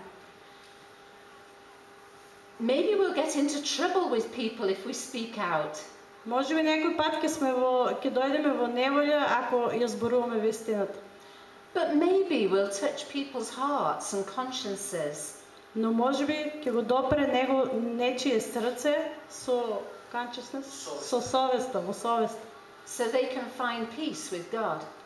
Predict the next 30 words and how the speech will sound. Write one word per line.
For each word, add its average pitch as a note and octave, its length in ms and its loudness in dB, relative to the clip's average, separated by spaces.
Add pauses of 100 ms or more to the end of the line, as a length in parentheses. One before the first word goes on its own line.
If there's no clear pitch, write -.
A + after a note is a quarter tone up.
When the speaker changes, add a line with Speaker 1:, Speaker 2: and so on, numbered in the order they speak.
(160)
Speaker 2:
И B3 100 -6
тие D4 400 2
ќе B3 80 0
можат G#3+ 340 0
да B3+ 140 -6
најдат B3+ 280 -4
мир C#4 280 2
со - 140 -2
Бог. F3+ 340 -4 (760)
Speaker 1:
But A#3 220 -2
that - 240 -2
needs G3 320 0
wisdom E4+ 560 2 (320)
and A#3+ 240 -2
courage. G#3+ 720 0 (500)
Speaker 2:
Но A3 120 -2
за G#3+ 180 -4
тоа C4 240 2
е C4+ 60 -2
потребна B3+ 560 2
мудрост D4+ 640 2
и B3+ 160 -4
храброст. - 760 -2 (600)
Speaker 1:
You G#3+ 80 -12
can G3+ 140 -14
take G3 260 -8
that F3+ 120 -8
off F#3 200 -12
now, F3+ 120 -10 (160)
Tony. F3 560 -14